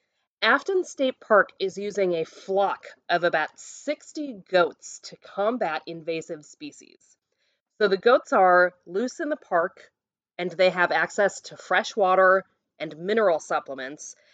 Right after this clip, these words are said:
and state park staff checks on them daily, and they'll be there for just a little bit longer this year before going home to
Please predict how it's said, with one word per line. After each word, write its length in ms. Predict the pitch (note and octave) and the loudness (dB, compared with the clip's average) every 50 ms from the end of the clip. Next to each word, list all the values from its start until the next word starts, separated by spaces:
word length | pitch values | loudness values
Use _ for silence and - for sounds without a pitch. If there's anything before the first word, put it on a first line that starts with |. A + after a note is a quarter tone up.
| _ _ _ _ | _ _ _ _
and 180 | E3 E3+ E3+ - | -6 -4 -4 0
state 240 | - A#3+ C#4 D4 | 2 2 2 2
park 220 | - C4 C#4 C4 - | 2 -2 -2 -2 -2
staff 460 | - - - G#3+ G3 G3 F#3+ - _ | -8 -2 0 2 2 2 0 -4 _
checks 320 | - - G#3+ G3+ - - | -6 -4 -4 -4 -2 -2
on 100 | F#3+ F#3 | -2 -2
them 140 | F3 D#3+ D#3 | -2 -4 -6
daily, 480 | D#3 - C#3+ C#3+ C#3+ B2+ A#2+ - - - | -6 -6 -6 -6 -6 -6 -8 -12 -14 -14
and 160 | - D#3 E3+ | -10 -6 -4
they'll 100 | F3 F3+ | -4 -4
be 260 | F3 - C#4 D4 E4 | -4 -6 -6 -6 -2
there 300 | D#4+ D4 A#3+ A3 G#3+ G#3 | 2 4 4 6 6 4
for 380 | F#3+ - - E3 E3+ E3 E3 D#3+ | 2 -2 -4 -2 -2 0 -2 -2
just 200 | - F#3+ - - | -6 -10 -12 -10
a 80 | E3+ F3 | -8 -8
little 380 | F#3+ G#3+ C4+ E4 F4+ F#4+ F#4 | -6 -2 -2 0 0 0 0
bit 200 | D4 C#4+ C4+ - | 2 2 0 2
longer 400 | G3 G#3 G3+ G3 G3 F#3 F#3+ F#3 | 2 2 2 2 2 2 0 0
this 200 | D#3+ F3+ F3 - | 0 -2 -4 -4
year 220 | - F3+ E3+ E3 D#3 | -4 0 0 0 0
before 260 | D3+ - - F3 F3 | -2 -2 -2 -2 -2
going 300 | E3 F3 E3+ E3+ E3 D#3+ | 0 0 0 0 0 -4
home 280 | D#3 E3 D#3+ D#3+ D#3 D#3 | -4 -6 -6 -6 -6 -8
to 320 | - - E3 D#3+ D#3 D3 | -8 -8 -8 -6 -8 -8